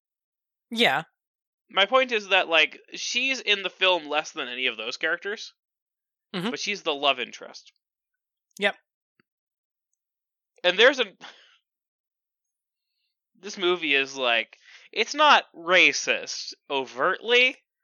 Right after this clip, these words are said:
Speaker 1: Well, but there's, like, a couple things.
Speaker 2: But there's a couple things.
Speaker 1: So, le-, as David stated,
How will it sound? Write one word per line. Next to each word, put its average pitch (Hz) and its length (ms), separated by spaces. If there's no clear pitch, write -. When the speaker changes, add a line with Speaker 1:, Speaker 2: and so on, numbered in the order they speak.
Speaker 1:
Well, 196 460
but 190 280
there's, 185 240
like, 175 140
a 156 80
couple 147 480
things. 143 260
Speaker 2:
But 214 340
there's 233 380
a 151 180
couple 156 640
things. 131 1040
Speaker 1:
So, 185 480
le-, 220 200
as 220 240
David 180 320
stated, 165 360